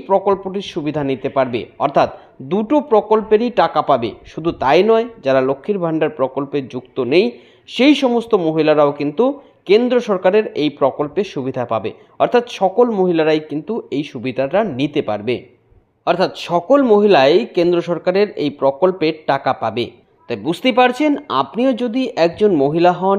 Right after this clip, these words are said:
কিংবা আপনার পরিবারে যদি একজন মহিলা থাকে এবং ভারতবর্ষের আপনি যে কোনো রাজ্যের যদি বাসিন্দা হন, তাহলেই এই ভিডিওটি আপনার জন্য অত্যন্ত উপকারী এবং গুরুত্বপূর্ণ হতে যাচ্ছে। কারণ এই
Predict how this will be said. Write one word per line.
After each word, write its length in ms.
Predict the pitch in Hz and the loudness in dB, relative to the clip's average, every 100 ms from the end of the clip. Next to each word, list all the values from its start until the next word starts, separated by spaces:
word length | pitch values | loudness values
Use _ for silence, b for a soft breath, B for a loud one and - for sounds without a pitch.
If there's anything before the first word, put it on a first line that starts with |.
| 196 | -2
কিংবা 200 | 147 156 | -4 -2
আপনার 220 | 151 160 160 - | 0 -2 -4 -6
পরিবারে 380 | 135 156 208 233 | -2 2 0 0
যদি 140 | 233 233 - | -4 -6 -4
একজন 240 | 156 175 165 131 | -6 -2 -2 -2
মহিলা 300 | 131 143 135 - | -4 0 0 0
থাকে 280 | 160 165 156 95 B B B | -2 2 0 0 B B B
এবং 160 | 127 147 117 90 | -2 -2 -4 -2
ভারতবর্ষের 640 | 151 220 208 247 - 269 - | 2 2 2 -2 0 -4 -4
আপনি 240 | 170 170 147 - - | -6 -4 -4 -6 -4
যে 120 | 208 | -2
কোনো 220 | 240 240 226 | -2 0 2
রাজ্যের 400 | 170 160 160 160 139 | 2 0 -2 -8 -8
যদি 200 | 139 131 | -8 -8
বাসিন্দা 460 | 110 117 143 143 147 | -6 -6 -4 -2 -2
হন, 140 | 151 151 - b b - | -4 -6 -10 b b -2
তাহলেই 400 | 175 226 285 277 - 156 | 0 2 0 0 -2 -2
এই 80 | |
ভিডিওটি 500 | 143 147 143 165 170 180 - | -2 -4 -4 -4 -2 -4 -2
আপনার 340 | 123 - 139 143 | -6 -4 -6 -6
জন্য 160 | 160 170 156 | -6 -6 -6
অত্যন্ত 500 | - - - 202 214 233 151 | -8 -10 -6 -6 -4 -4 -6
উপকারী 400 | 143 143 165 170 170 123 | -10 -4 0 0 0 -4
এবং 120 | 127 123 | -6 -8
গুরুত্বপূর্ণ 580 | 123 131 - 147 147 151 147 | -8 -12 -12 -10 -6 -6 -6
হতে 140 | 123 123 | -8 -8
যাচ্ছে। 320 | 127 - 202 214 b b b | -8 -6 -8 -8 b b b
কারণ 140 | 147 156 - 160 | -2 -2 -2 2
এই 100 | 233 | 2